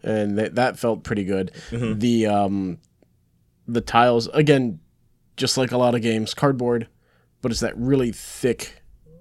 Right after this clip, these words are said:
Speaker 1: cardboard.
Speaker 2: Yep.
Speaker 1: And that texture does feel really good.
Speaker 2: Yeah, it's a really nice, smooth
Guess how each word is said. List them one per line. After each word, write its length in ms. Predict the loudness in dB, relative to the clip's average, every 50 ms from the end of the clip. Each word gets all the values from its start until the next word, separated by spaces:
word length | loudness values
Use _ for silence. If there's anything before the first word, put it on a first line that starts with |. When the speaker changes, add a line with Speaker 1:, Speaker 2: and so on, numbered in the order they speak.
| -20 -20 -8
Speaker 1:
cardboard. 540 | -4 -2 -2 -2 0 2 2 2 2 0 -4 -10
Speaker 2:
Yep. 20 | -18 -20 -20 -20 -10 _
Speaker 1:
And 140 | 0 2 2
that 160 | 2 0 0
texture 320 | 0 0 0 0 -2 -6 -6
does 340 | -4 -2 -2 -2 -2 -4
feel 200 | -4 -4 -2 -2
really 240 | -2 -2 -2 -4 -4 -4
good. 300 | -4 -4 -4 -4 -6 -2
Speaker 2:
Yeah, 280 | 0 0 0 2 0 -2
it's 160 | -2 -2 -6
a 140 | -8 -10 -10 -14 -16
really 340 | -18 -10 -6 -4 -4 -4 -4
nice, 320 | -4 -2 -2 -2 -4 -4 -6
smooth 640 | -8 -8 -6 -4 -4 -4 -4 -4 -4 -6 -6 -8